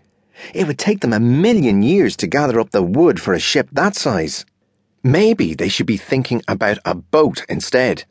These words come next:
A boat was only half the size of a ship." They split up and went looking in different parts of the city.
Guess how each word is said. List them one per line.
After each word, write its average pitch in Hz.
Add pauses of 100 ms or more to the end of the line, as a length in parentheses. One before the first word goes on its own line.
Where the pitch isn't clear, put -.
(400)
A 113
boat 196
was -
only 107
half 180
the 98
size 113
of 78
a -
ship." 165 (1200)
They 180
split 247
up 104
and 107
went 107
looking 123
in 101
different 127
parts 92
of -
the 87
city. 78